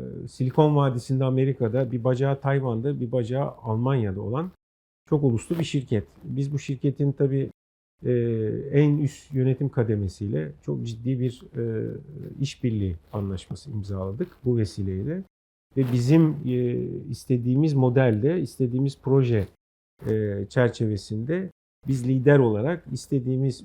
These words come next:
ürünü geliştirmeye başladık kendilerine. Burada tabii, e, iş modeli,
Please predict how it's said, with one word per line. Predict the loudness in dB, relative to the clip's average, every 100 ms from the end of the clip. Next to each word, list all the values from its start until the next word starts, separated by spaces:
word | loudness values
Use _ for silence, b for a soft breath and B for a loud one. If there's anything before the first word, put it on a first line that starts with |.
| -2
ürünü | 0 2 0 0
geliştirmeye | 0 0 0 -4 -2 0 0
başladık | 0 -4 -8 -12 -8
kendilerine. | -6 -4 -4 -4 -6 -6 -4
Burada | -2 0 0
tabii, | 0 0 0 -2 _ _ _ _ _ _ -2
e, | 0 0
iş | -2 0
modeli, | 2 4 6 6 4